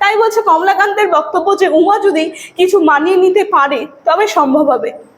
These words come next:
বলছে কবি উমাকে মা বলেই সম্বোধন করেছে এবং গিরিরাজ কমলাকান্তকেও যেন সসঙ্গেই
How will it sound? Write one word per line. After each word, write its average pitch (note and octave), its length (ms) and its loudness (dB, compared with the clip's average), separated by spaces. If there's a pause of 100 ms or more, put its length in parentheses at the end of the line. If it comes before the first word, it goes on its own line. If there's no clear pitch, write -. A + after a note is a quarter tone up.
(100)
বলছে D#4 220 0 (100)
কবি F4+ 260 2
উমাকে F4+ 280 0 (100)
মা C#4+ 100 2 (140)
বলেই E4 200 2 (100)
সম্বোধন D4 480 0 (420)
করেছে D#4+ 280 0 (100)
এবং D4+ 120 0 (140)
গিরিরাজ G4 380 2 (100)
কমলাকান্তকেও D#4 720 0 (100)
যেন C#4 140 0 (480)
সসঙ্গেই C#4 580 0